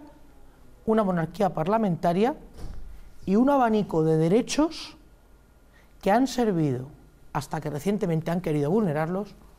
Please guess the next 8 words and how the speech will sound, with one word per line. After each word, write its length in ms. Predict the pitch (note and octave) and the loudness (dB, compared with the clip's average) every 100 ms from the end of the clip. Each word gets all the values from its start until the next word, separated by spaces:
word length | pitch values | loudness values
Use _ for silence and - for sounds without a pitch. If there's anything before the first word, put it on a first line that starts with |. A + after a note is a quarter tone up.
| - - - - | -20 -20 -20 -4
para 200 | D#3 D3 | -2 -2
regir 540 | C#3 C3 - D4 E4 - - - - - - - | -2 -4 2 2 2 -8 -20 -20 -20 -20 -20 -6
un 160 | G3+ G3 | 0 0
Estado 560 | F#3+ - - A#3 C#4 - - - - _ _ - | 0 -4 0 0 0 -4 -14 -20 -20 _ _ -10
europeo 640 | - E3+ D3+ D3 A3 D#4 F#4+ - - - - _ | -2 0 0 0 2 0 0 -10 -20 -20 -20 _
del 200 | D#3 E3+ | -2 -2
siglo 300 | - A#3+ G#3 | 0 0 2
veintiuno 640 | G3+ C4 - E3+ G3 B3 | 2 0 0 0 2 0